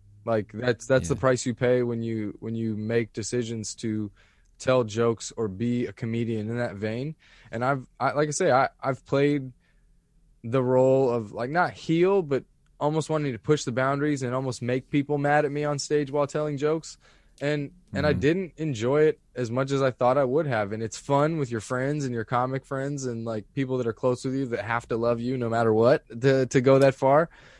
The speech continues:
Speaker 1: But when you're performing in
Speaker 2: Mm-hmm.
Speaker 1: front of people, like, it's a whole different ballgame. And, you know, I
Speaker 2: It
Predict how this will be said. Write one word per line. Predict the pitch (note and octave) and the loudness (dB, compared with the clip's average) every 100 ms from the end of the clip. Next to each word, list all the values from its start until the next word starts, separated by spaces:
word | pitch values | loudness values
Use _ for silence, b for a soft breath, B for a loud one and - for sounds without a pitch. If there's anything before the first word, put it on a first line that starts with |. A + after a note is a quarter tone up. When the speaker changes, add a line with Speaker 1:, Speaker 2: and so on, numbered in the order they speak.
| B - | B 0
Speaker 1:
But | |
when | C#3 | 4
you're | D#3 | 4
performing | - C3+ C3+ C#3+ D#3 | 2 2 4 4 4
in | C#3+ | 0
Speaker 2:
Mm-hmm. | |
Speaker 1:
front | C#3+ B2 | 0 0
of | |
people, | - E3 - B2 A#2+ | 0 -2 2 2 4
like, | A#2 G#2+ | 2 0
it's | - - | -6 -6
a | A2 | -2
whole | D3 | 0
different | D3 A#2+ G2+ | 0 -2 -2
ballgame. | A2 C#3+ C3 A2 G#2+ | 2 2 2 -4 -4
And, | G#2+ G#2+ _ _ _ _ _ _ _ - | -6 -8 _ _ _ _ _ _ _ -10
you | A#2+ | -2
know, | A#2+ A2+ | 0 2
I | A#2 A#2+ | 4 4
Speaker 2:
It | B2 A#2+ | 2 0